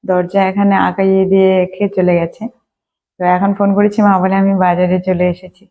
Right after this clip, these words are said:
তুমি সন্ধ্যা পুজোটা দাও।" তো এখন আমি পুজো দিয়ে নেব। সন্ধ্যা পুজো তো দেওয়া হয়ে গেছে আমার।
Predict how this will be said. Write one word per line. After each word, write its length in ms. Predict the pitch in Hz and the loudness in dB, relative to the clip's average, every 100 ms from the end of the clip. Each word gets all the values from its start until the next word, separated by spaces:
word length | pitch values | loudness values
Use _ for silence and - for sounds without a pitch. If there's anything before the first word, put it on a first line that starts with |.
| _ | _
তুমি 220 | - 185 | -14 -12
সন্ধ্যা 300 | 185 190 180 | -4 0 0
পুজোটা 340 | 175 175 180 180 | 0 -2 -2 -2
দাও।" 140 | 175 - | -6 -10
তো 80 | - | -2
এখন 200 | 185 180 180 | -2 -2 -6
আমি 120 | 190 | -4
পুজো 240 | 202 185 | -2 -2
দিয়ে 200 | 180 180 | 0 -2
নেব। 180 | 170 170 175 _ _ _ _ _ _ _ _ _ _ _ _ _ _ _ _ - | -4 -6 -12 _ _ _ _ _ _ _ _ _ _ _ _ _ _ _ _ -12
সন্ধ্যা 380 | - 180 175 180 | -2 0 2 0
পুজো 240 | 190 190 | 0 -2
তো 140 | 185 220 - | -2 -6 -2
দেওয়া 280 | 202 180 175 | 0 2 0
হয়ে 280 | 185 180 165 160 | -2 0 0 0
গেছে 280 | 160 156 165 | -4 -6 -8
আমার। 220 | 160 180 | -8 -10